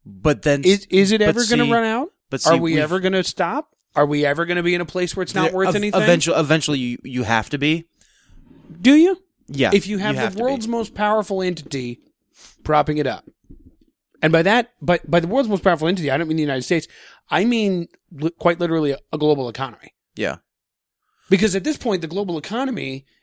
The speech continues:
Speaker 2: is doing the same
Speaker 1: But
Speaker 2: thing
Speaker 1: you
Speaker 2: we
Speaker 1: always,
Speaker 2: are.
Speaker 1: you always have to, ps-, you have,
Speaker 2: Do,
Speaker 1: you
Speaker 2: do you know what I'm saying,
Speaker 1: Yes,
Speaker 2: though?
Speaker 1: but in order for this, this inflationary,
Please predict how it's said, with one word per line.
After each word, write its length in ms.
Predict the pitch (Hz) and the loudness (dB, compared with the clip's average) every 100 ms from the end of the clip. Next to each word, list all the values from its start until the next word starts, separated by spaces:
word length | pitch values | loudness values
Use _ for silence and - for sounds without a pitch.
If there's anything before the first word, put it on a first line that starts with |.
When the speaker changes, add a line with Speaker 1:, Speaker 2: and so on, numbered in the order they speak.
| _ | _
Speaker 2:
is 140 | 185 | 0
doing 180 | 156 208 | 2 0
the 60 | 180 | 0
same 120 | - | 2
Speaker 1:
But 60 | 202 | 2
Speaker 2:
thing 100 | 185 | 4
Speaker 1:
you 60 | 165 | 4
Speaker 2:
we 40 | |
Speaker 1:
always, 340 | 170 180 190 - | 6 6 4 -2
Speaker 2:
are. 80 | 180 | -2
Speaker 1:
you 120 | 170 | 2
always 200 | 170 180 | 2 2
have 140 | 170 - | -2 -4
to, 120 | 151 | -6
ps-, 320 | - - - - | -6 -6 -6 -8
you 180 | 170 160 | -2 0
have, 160 | 165 | 0
Speaker 2:
Do, 80 | - | -2
Speaker 1:
you 240 | 160 82 | -4 -4
Speaker 2:
do 60 | 185 | -4
you 60 | 202 | -2
know 80 | |
what 80 | 208 | -2
I'm 100 | 185 | -4
saying, 140 | 190 202 | 2 2
Speaker 1:
Yes, 120 | 208 | 2
Speaker 2:
though? 60 | 202 | 0
Speaker 1:
but 120 | 185 | -2
in 120 | 190 | 2
order 180 | 214 233 | 2 2
for 120 | 160 | -2
this, 260 | 156 - - | -4 -4 -10
this 300 | 135 135 - | -10 -10 -8
inflationary, 880 | 139 - 143 - 143 127 127 123 | -12 -8 -8 -6 -6 -6 -6 -8